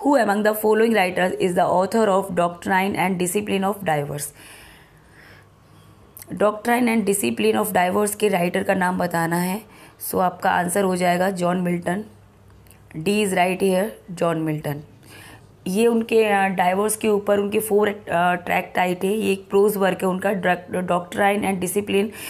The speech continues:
उनका आया था सोलह सौ तैंतालीस में, और सोलह सौ पैंतालीस तक उन्होंने चार ट्रैक्ट लिखे थे Divorce के ऊपर, उनमें से ये पहला है। तो John Milton इसके writer हो गए, और ये भी, अ, इक्कीस में बिल्कुल latest अभी पूछा गया है lecturer,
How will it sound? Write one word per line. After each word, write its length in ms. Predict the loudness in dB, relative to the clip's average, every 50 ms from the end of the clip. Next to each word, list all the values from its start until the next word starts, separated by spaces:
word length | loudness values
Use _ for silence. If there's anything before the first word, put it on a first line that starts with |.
| -16 -10 -6
उनका 260 | -4 -4 0 2 4 4
आया 220 | 4 2 0 0
था 120 | -2 -2
सोलह 320 | 0 0 0 2 2 2 0
सौ 340 | 0 0 0 0 -2 -4 -12 -20 -20 _ _ _ _ _ _ _ -20 -20 _ -20 -20 -20 -20 -20 -20 -20 -20 -20 -20 -20 _ -20 _ -20 -20 -20 -20 -20 -20 _ _ -20 -20 -20 -20 -8 -4
तैंतालीस 500 | -2 0 2 2 2 2 0 -4 -6 -4
में, 80 | -4 -2
और 140 | 0 0 0
सोलह 300 | 2 2 2 2 2 2
सौ 120 | 0 0
पैंतालीस 540 | 0 0 -2 0 0 2 2 2 0 0 -2
तक 100 | -2 -2
उन्होंने 220 | -2 -2 -2 -2 -4
चार 380 | -6 -4 -2 0 2 2 2
ट्रैक्ट 320 | 0 -2 -2 -2 -2 -2 -2
लिखे 260 | -4 -4 -2 -4 -2
थे 240 | 0 0 -2 -2 -4 -4
Divorce 440 | -2 -2 0 0 0 -2 -2 -4 -4
के 120 | -2 0
ऊपर, 340 | 0 0 0 -2 -4 -6 -6
उनमें 320 | -4 -4 -4 -2 -2 -2
से 120 | -2 -2 -2
ये 100 | -2 -2
पहला 340 | -2 -2 -2 -2 -2 -2 -2
है। 200 | -2 -4 -6 -10 -14 -18 -18 -18 -18 -18 -12 -10
तो 60 | -4
John 240 | 0 0 2 2 2
Milton 280 | 0 0 0 0 0 -2
इसके 220 | -2 -2 -2 0
writer 320 | 0 2 0 2 2 2
हो 140 | 2 2 2
गए, 180 | 2 0 0 0 -4 -10 -20 -20 -20 -20 -10 -2
और 220 | 0 2 2 2 0
ये 240 | 0 0 0 2
भी, 280 | 2 2 2 2 2 0
अ, 40 | 0 0 2 2 2 2 0 -2 -4
इक्कीस 420 | -8 -10 -8 -6 -4 -2 -2 -2 -2
में 160 | -2 0 0
बिल्कुल 240 | -2 -2 0 0 2
latest 460 | 2 2 2 2 0 0 0 -2 -2
अभी 160 | 0 0 -2
पूछा 360 | -2 -2 -4 -2 0 0 0
गया 220 | 2 2 2 2 2
है 160 | 2 2 2
lecturer, 520 | 2 0 0 -2 -4 0 0 2 0 0